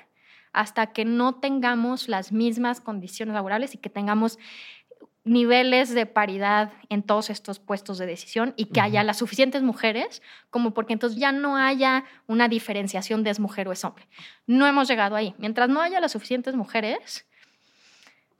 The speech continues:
Speaker 1: las reglas del juego no fueron escritas por nosotras, ¿no?
Speaker 2: Ujú,
Speaker 1: Entonces,
Speaker 2: ujú.
Speaker 1: para mí es, ok, hay ciertas reglas, lidiemos con esas reglas y desde esas reglas tratar de plantear cómo se pueden hacer las cosas distintas. Entonces,
Speaker 2: Ok.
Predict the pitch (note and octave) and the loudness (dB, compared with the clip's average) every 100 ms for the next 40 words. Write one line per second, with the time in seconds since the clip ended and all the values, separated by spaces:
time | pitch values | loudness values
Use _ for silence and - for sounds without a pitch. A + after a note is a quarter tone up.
0 | _ _ - B3 A#3 B3 C4 B3+ C4+ B3+ | _ _ 2 6 8 8 6 6 6 6
1 | A3 - A#3 A#3 B3 B3 B3 A#3+ A3+ G#3 | 2 2 2 2 4 4 4 2 0 0
2 | A3 A3 A#3+ A#3+ C4 C4 - - - _ | -2 -2 0 0 0 -2 -6 -12 -18 _
3 | _ - C3+ A#2+ D#3 A3 G3+ G3 C3+ A3 | _ -8 -4 -2 -2 -4 -6 -6 -6 -6
4 | D3 E3+ - F#3 G3+ A3+ B3 - _ _ | -6 -8 -8 -4 -2 0 -2 -6 _ _
5 | _ _ - F3+ B3 C#4+ G4 - _ _ | _ _ -14 -4 0 0 -2 -12 _ _
6 | _ - G3+ A#3 A3+ C4 C#4 D#4+ D4 D#4+ | _ -6 -2 0 4 4 4 4 4 2
7 | - - _ _ _ _ _ - G#3 G3 | -2 -12 _ _ _ _ _ -6 -4 0
8 | A3 B3 B3 B3+ A#3+ B3 B3 C4 A#3 C4+ | 2 2 -2 -4 -4 -4 -2 -2 -2 -2
9 | - - A#3 A3 G#3 A#3+ C4+ B3+ C4 A#3 | -4 -2 2 4 4 2 2 2 2 2
10 | A#3+ F4+ - - _ _ _ _ G3 F3+ | 0 -2 -8 -20 _ _ _ _ -4 -2
11 | G3 G3 G3+ G#3 G#3 F#3+ F#3+ F#3+ F#3+ F#3+ | 0 0 0 -4 -4 -8 -4 -4 -4 -8
12 | F#3 - - E3+ C#3+ - - - A3 A#3 | -10 -12 -10 -10 -10 -12 -16 -14 -16 -16
13 | F#3 - G#3+ G3 _ - E3+ F#3+ D#3+ B2 | -18 -10 -10 -10 _ -20 -18 -16 -14 -12